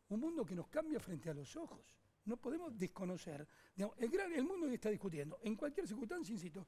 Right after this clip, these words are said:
cómo se despliega el Internet de las cosas. Y esto implica también cómo generamos trabajo para los chicos de Jujuy, o encontramos trabajo para, para los chicos de Berazategui.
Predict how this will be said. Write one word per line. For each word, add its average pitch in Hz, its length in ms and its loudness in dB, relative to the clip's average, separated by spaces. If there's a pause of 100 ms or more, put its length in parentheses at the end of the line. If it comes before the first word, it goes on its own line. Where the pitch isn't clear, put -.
(260)
cómo 339 240 2
se 220 140 0
despliega 277 380 4
el 233 80 6
Internet 214 360 2
de 220 60 4
las 196 120 4
cosas. - 360 -8 (800)
Y 165 160 2
esto 202 120 2
implica 302 400 2
también 185 480 4 (200)
cómo 233 220 4
generamos 202 360 2
trabajo 202 380 4
para 170 120 2
los 170 80 0
chicos 196 220 0
de 185 60 0
Jujuy, 233 340 0
o 330 40 2
encontramos 185 320 0 (380)
trabajo 190 460 4
para, 170 280 4 (240)
para 185 180 6
los 170 80 2
chicos 180 160 0
de 175 40 4
Berazategui. 175 580 2